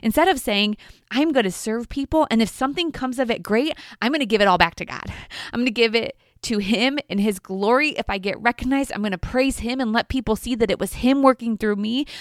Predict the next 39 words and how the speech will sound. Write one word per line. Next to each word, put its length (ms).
If 160
income 380
comes, 260
I'm 100
gonna 160
provide 280
for 100
my 140
family 380
and 140
do 120
good 160
works 260
with 120
it," 120
because 360
money 200
can 180
do 160
good 200
things 160
for 60
people. 420
It's 200
not 280
bad, 240
but 120
it 120
was, 220
it 60
was 140
the 100
methods 480
that 100
I 60
was 160
going 300
about 240
it. 140